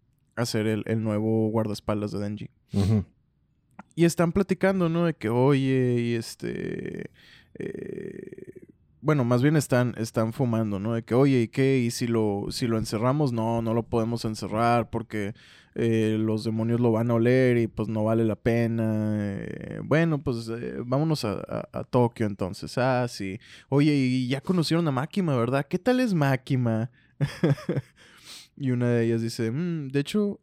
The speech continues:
Speaker 1: hay algo de lo que quería hablarte respecto a ella". "Ah, sí, ¿y qué es?". Pero en eso le-, les truenan las llantas con un, ay, ¿cómo se llaman? Esas como trampas que
Speaker 2: Sí,
Speaker 1: ponen
Speaker 2: claro.
Speaker 1: en la
Speaker 2: Una red,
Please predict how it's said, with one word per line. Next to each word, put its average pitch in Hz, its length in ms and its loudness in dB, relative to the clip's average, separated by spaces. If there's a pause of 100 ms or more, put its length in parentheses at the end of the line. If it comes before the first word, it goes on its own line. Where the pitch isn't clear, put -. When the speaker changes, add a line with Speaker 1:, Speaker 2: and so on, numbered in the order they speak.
Speaker 1:
hay 143 220 0
algo 185 540 0
de 151 180 -4
lo 135 140 -4
que 123 140 -6
quería 117 400 -4
hablarte 113 600 -2
respecto - 800 -8 (560)
a 101 160 -4
ella". 101 440 -6 (1400)
"Ah, 143 120 0
sí, 185 360 0
¿y 131 80 -4
qué 147 340 4
es?". - 320 -4 (640)
Pero 123 240 6
en 117 100 2
eso 156 460 2 (1000)
le-, 127 260 2
les 135 260 2
truenan 139 380 2
las 135 120 4
llantas 131 440 0
con 117 200 -4
un, 120 840 -6 (1400)
ay, - 180 -14
¿cómo 139 220 -6
se 151 100 -2
llaman? 143 160 -2
Esas 147 220 -2
como 131 260 -2
trampas 135 400 2
que 127 80 -2
Speaker 2:
Sí, 123 140 0
Speaker 1:
ponen 123 160 4
Speaker 2:
claro. 113 180 4
Speaker 1:
en 120 80 0
la 110 260 2
Speaker 2:
Una 123 140 2
red, 123 220 2